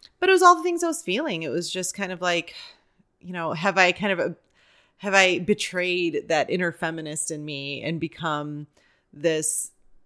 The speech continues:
I don't know, like, stereotypical or, or, or, like, whatever you wanna call it, like, traditional in the sense, like,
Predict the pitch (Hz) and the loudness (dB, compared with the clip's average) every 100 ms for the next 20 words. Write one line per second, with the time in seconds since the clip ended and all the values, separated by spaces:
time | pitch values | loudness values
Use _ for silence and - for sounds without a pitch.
0 | _ _ - - 208 233 262 170 165 156 | _ _ -20 -12 -4 2 4 4 2 0
1 | - - - 185 196 180 180 185 196 - | -6 -10 -4 0 2 0 -2 -8 -8 -4
2 | 180 170 151 - 180 - 170 139 _ 175 | -2 2 2 2 2 2 0 -2 _ -2
3 | 170 - 156 175 165 165 180 170 151 151 | -2 -4 -4 -2 0 -2 -4 -4 -6 -6
4 | - 175 131 147 - 196 156 165 - 160 | -2 -2 -2 -6 -6 -4 -2 -2 -2 -2
5 | 156 156 110 156 160 - 147 151 147 147 | 0 0 -2 -6 -6 -4 -4 -4 -2 -2
6 | 143 | -2